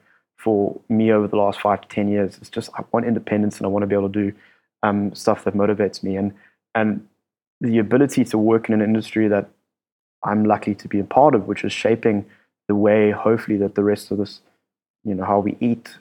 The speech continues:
in the future, uh, and currently is just, is something that always does motivate me. I get up pretty happy every single day, keen to get to work. I love what I do.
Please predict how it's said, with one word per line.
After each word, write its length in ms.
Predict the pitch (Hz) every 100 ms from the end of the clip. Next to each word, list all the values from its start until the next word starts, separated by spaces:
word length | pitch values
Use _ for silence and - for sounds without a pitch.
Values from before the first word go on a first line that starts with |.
| _ _
in 220 | 110 101
the 60 | 95
future, 540 | - 180 175 107 104 - _ _ _ -
uh, 180 | 101 101
and 200 | 117 127
currently 460 | - 123 127 101 98
is 320 | 107 98 -
just, 260 | 117 - - _ -
is 120 | 110
something 220 | 120 120
that 100 | 110
always 320 | - 117 117 -
does 260 | 107 101
motivate 460 | 104 110 117 117 120
me. 240 | 131 139 - _ _ _
I 60 | 104
get 160 | 110 107
up 160 | - _ _ _ _ _
pretty 220 | - 113 113
happy 360 | 110 - 110
every 200 | 104 107
single 260 | - 110 101
day, 360 | 98 98 110
keen 360 | 107 - 107 110
to 100 | -
get 180 | 107 104
to 80 | 101
work. 320 | 104 113 110
I 40 | 98
love 220 | 104 107
what 180 | 107 104
I 60 |
do. 300 | 95 104 120